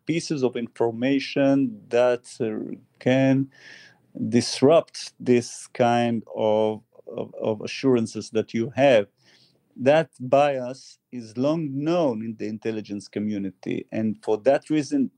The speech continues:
it does not give the necessary explanation for what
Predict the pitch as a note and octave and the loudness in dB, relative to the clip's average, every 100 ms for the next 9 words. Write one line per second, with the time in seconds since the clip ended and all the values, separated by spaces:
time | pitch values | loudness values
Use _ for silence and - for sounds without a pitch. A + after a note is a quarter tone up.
0 | - A2 _ - A#2 G2 A2+ B2+ C#3+ C#3+ | -10 -10 _ -4 -2 -2 -2 0 2 0
1 | _ - G#2+ B2 B2+ A#2 - A2 G#2+ A2+ | _ -16 -2 2 2 -2 -16 -8 -4 -2
2 | A#2+ - A#2+ - A2+ A2 A2+ A2 G#2 - | -4 -8 -14 -4 0 0 -2 -4 -6 -10
3 | - G#2+ G#2 A2 A#2 - A2 G2+ - G#2 | -2 0 0 -2 -2 -2 -6 -4 0 2
4 | G#2 G#2+ G#2+ | 4 4 2